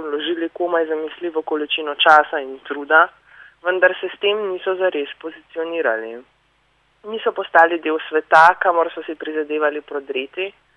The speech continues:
niso bili nagrajeni s pripoznanjem, ostali so nekakšni večni obiskovalci, ki nikdar ne morejo biti povsem prepričani, kdaj jih bo nekdo z odločno kretnjo postavil pred vrata.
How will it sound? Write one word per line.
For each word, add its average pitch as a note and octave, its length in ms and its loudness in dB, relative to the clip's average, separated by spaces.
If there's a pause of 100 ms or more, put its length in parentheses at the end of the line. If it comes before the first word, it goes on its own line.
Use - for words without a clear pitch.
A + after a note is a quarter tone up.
(360)
niso A3 240 -6
bili G3 240 -6
nagrajeni E3+ 560 2
s - 100 -20
pripoznanjem, D#3 920 2 (280)
ostali F3 460 4
so G3+ 80 -2
nekakšni F3 540 -4
večni E3+ 400 0
obiskovalci, D#3+ 920 2
ki - 180 -10
nikdar F3+ 380 -2
ne E3+ 100 -8
morejo D#3+ 400 0
biti D#3 280 -12
povsem D3+ 420 -8
prepričani, F#3 760 -4 (560)
kdaj E3 260 6
jih E3+ 100 -8
bo F#3 120 -2
nekdo E3+ 340 -2
z D#3+ 120 -6
odločno D#3 440 -4
kretnjo E3+ 520 -4
postavil C3+ 520 0
pred C#3+ 220 -4
vrata. C#3+ 560 4